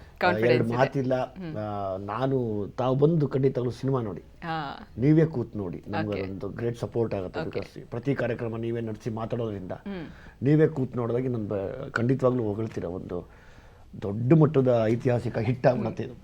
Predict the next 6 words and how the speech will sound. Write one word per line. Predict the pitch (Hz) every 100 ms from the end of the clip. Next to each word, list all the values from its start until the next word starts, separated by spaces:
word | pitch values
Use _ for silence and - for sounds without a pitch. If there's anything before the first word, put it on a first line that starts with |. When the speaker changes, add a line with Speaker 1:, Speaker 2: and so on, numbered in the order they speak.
| 117 117 123 143 - - 151 - 156
Speaker 1:
ಸರ್, | 214 170
ಆ, | 127 190 190 185
ಒಂಚೂರ್ | 196 226 226 214 - 320 247
ಜೋಶ್ | 214 240 233
ಬೇಕನ್ನಿಸ್ತಾ | 202 202 170 180 - 147
ಇದೆ. | 143 156